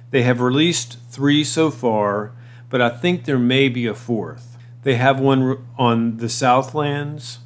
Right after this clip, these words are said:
one on Linden, one on Khazad-dûm,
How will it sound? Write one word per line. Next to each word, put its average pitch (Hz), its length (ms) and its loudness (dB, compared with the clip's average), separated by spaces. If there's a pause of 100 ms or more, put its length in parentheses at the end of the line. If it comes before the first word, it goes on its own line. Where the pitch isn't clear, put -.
(120)
one 123 440 2
on 110 260 -6
Linden, 143 680 0 (200)
one 123 460 2
on 110 260 -8
Khazad-dûm, 127 960 0